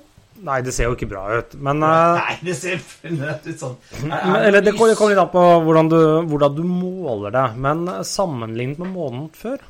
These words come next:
Speaker 1: så opplevde jo faktisk både, mm, Oslo og Helsinki en nedgang, både i det jeg kaller absolutte og relative tall. De fikk sånn tretti tusen færre passasjerer.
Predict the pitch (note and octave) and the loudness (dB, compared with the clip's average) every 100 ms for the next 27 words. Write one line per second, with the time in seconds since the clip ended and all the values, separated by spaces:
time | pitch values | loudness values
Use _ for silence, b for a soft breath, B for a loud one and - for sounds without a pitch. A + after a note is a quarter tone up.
0 | - - E3+ - C#3 A#2+ D#3 C3+ C3+ D3 | -8 -6 -6 -6 -8 -6 -8 -10 -12 -6
1 | D#3 A2+ F#2 F#2+ A#2+ B2+ B2+ B2+ C3+ C3+ | -6 -4 -8 -4 -2 -2 -2 -4 -8 -10
2 | C3+ D#3+ D3 - - B2+ A#2+ G#2+ A2 F2 | -12 -12 -14 -14 -12 -8 -6 -6 -8 -10
3 | - A2 G#2 - F#3+ G#3+ D3 D3 C3+ F#2+ | -10 -8 -10 -8 -8 -6 -6 -4 -4 -4
4 | F#2 B2 F#3+ F3+ D3 A2 A#2 A#2+ G2+ - | -6 -6 -6 -8 -6 -6 -6 -6 -6 -6
5 | A2 G2 - - B2 - - G#2 G2+ - | -8 -8 -12 -10 -10 -10 -12 -10 -10 -12
6 | C3 A#2 G#2+ - G#2 F#2 F#2 - A2 E3 | -12 -8 -8 -6 -8 -6 -10 -10 -6 -6
7 | B3 _ - D#3 D3 - - B2 B2+ B2 | -8 _ -14 -10 -10 -12 -12 -10 -10 -12
8 | G#2 - A2+ G#2 F#2 A2+ - F#2+ F#2+ G#2 | -16 -18 -18 -16 -14 -10 -8 -8 -10 -12
9 | - A2 G2 G3+ | -10 -10 -10 -12